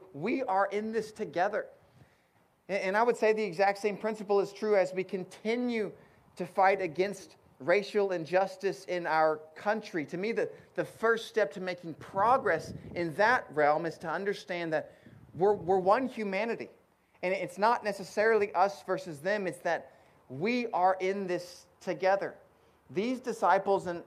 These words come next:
Antioch, in two thousand years ago, they understood that they had to meet the crisis, not just personally, they had to meet the gris-, the crisis globally. So, so three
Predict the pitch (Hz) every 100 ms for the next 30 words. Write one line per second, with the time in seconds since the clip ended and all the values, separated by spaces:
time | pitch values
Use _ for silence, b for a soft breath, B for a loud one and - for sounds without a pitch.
0 | 170 185 196 170 127 104 - - 151 -
1 | 208 240 226 202 202 175 180 190 156 151
2 | 143 156 156 185 220 214 - 160 147 147
3 | 135 B B B B - 120 180 208 180
4 | 190 196 202 165 175 185 160 - 175 165
5 | 165 156 180 185 202 214 - 240 240 240
6 | 185 147 147 147 B B 170 170 185 190
7 | 175 170 165 135 156 156 - - 143 -
8 | 151 147 147 - b b b 131 143 151
9 | 135 117 110 - - - - _ _ -
10 | - 185 143 180 156 185 214 214